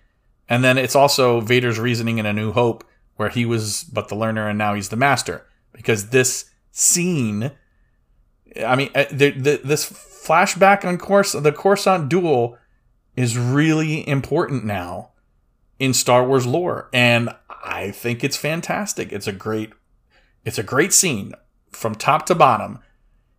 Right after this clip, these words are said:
It, it could have been a little bit differently introduced in the series,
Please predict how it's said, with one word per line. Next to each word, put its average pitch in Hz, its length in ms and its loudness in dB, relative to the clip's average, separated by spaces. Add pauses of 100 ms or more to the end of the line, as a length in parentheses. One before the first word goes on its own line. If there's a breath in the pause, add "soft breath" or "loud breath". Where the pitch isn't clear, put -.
(160)
It, 135 240 0
it 131 240 -4
could 139 140 2
have 120 160 2
been - 120 -2
a 110 100 -2
little 147 300 2
bit 156 340 0 (440)
differently 151 880 -2 (280 soft breath)
introduced 151 760 -2
in 139 140 0
the 123 80 0
series, 190 680 -4